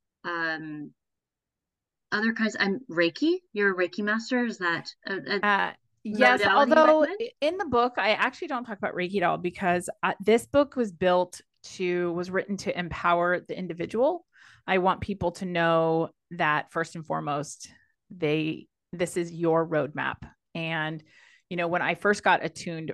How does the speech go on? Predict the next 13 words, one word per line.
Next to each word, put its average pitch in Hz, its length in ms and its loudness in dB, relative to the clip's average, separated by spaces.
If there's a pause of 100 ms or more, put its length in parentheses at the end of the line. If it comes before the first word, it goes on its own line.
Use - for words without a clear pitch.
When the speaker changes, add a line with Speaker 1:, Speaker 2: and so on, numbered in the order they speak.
Speaker 2:
for 175 160 -4
Reiki, 143 800 -4 (240)
um, 143 480 -10 (920)
at - 120 -4
the 208 100 -4
end 196 160 0
of 185 140 -6
the 170 140 2
workshop, 160 580 0 (180)
there 160 120 -4
was 156 140 -6
a - 60 -8
practicum, 165 560 -2